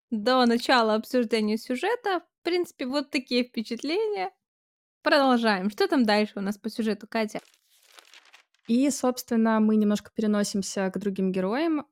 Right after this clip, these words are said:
Speaker 2: а, в частности, к Ириане и Хазифе, потому что поступает просьба, э, от Хазифа к Ириане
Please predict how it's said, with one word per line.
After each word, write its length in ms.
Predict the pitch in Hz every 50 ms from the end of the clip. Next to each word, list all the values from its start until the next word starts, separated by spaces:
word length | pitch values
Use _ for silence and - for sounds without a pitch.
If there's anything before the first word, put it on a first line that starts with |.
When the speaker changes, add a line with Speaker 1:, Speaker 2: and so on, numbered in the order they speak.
| _ -
Speaker 2:
а, 440 | 196 190 190 190 185 185 180 180 - _ _ _ _ _ _ _ -
в 40 |
частности, 460 | - 208 202 - - 202 185 - - 190
к 120 | - - - _ -
Ириане 560 | 214 208 208 208 202 196 185 180 175 170 165
и 180 | - - 202 190
Хазифе, 540 | - 202 185 170 170 165 170 - 254 277 302 320 _ _ _ _ _
потому 360 | - 196 - 202 196 202 202
что 160 | 208 - - 202
поступает 720 | - 196 - - 208 - - 202 196 185 180 180 - - _ _ _ _ _ _ _
просьба, 720 | - - 196 202 196 190 180 185 180 175 170 170 180 180 _ _ _ _ _ -
э, 60 | - 190 180 175 175 165 -
от 220 | 185 185 185 - -
Хазифа 400 | - 208 190 190 190 - - 180
к 100 | - -
Ириане 460 | 190 180 180 185 220 269 294 311 311